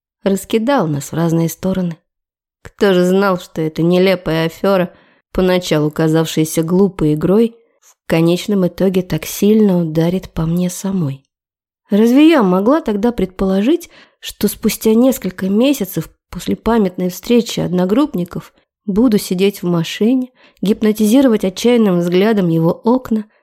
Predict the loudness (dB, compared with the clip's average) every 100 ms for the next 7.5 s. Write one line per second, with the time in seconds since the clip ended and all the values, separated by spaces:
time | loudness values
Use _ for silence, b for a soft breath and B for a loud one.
0 | _ _ 2 2 2 0 0 0 0 2
1 | 0 0 _ -8 -2 0 0 0 -6 -10
2 | -10 -10 -14 -8 -4 -2 0 -2 -6 -12
3 | -12 -12 -16 _ _ _ _ _ _ -2
4 | 2 4 4 2 0 -4 -12 -12 -10 -8
5 | -10 -14 _ _ _ _ _ _ 2 2
6 | 0 -4 -2 -2 -2 -6 -2 -2 -4 -6
7 | -4 -4 -8 -16